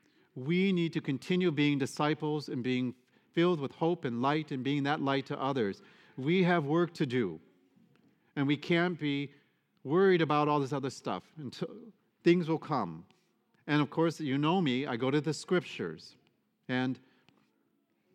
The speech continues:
the first thing is Matthew sixteen. There, Jesus is talking to Peter, and Jesus tells him, "Nothing will prevail against my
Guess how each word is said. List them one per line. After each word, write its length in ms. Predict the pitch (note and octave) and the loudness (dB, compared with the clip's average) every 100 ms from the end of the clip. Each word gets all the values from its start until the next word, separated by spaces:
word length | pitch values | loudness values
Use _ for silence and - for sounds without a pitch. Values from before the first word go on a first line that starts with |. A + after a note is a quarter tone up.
| _ _ _ _ | _ _ _ _
the 100 | D3 | -4
first 420 | - E3+ F3 - | 0 2 2 0
thing 240 | E3 C#3 C3 | 0 2 2
is 180 | A2 | 0
Matthew 360 | C3+ D3 C3+ E3 | 2 2 2 -4
sixteen. 800 | - D#3+ - - - E3 A2+ F2+ - _ _ - | -4 -6 -6 -4 2 2 0 -6 -14 _ _ -2
There, 440 | B2 D#3+ E3+ E3 - - _ _ _ _ _ - | 4 6 4 2 -4 -20 _ _ _ _ _ -4
Jesus 420 | C#3 G3 F#3+ D3+ | 2 2 2 -2
is 100 | C#3 | -4
talking 400 | - E3+ E3 D#3+ | 0 -2 0 -4
to 80 | C#3 | -4
Peter, 540 | - F#3 F3 E3 E3 | -2 0 4 4 2
and 300 | - C#3+ C3 A#2+ D#3 _ - | -2 -4 -6 -8 -18 _ -6
Jesus 300 | E3 E3+ D#3 | -2 -2 -4
tells 300 | - D#3 D3 | -2 -2 0
him, 200 | D3+ D3 | 0 2
"Nothing 480 | F3 G3 G3 G3 F3 | 2 2 2 2 2
will 120 | D3+ | 0
prevail 800 | - D#3+ C#3+ B2+ E3+ F#3+ F#3 E3+ | 0 0 0 2 4 4 4 2
against 600 | C#3 - F3 F3 E3+ - | 2 2 4 2 -2 -4
my 500 | D3+ D3+ D3+ D#3 | -2 0 2 0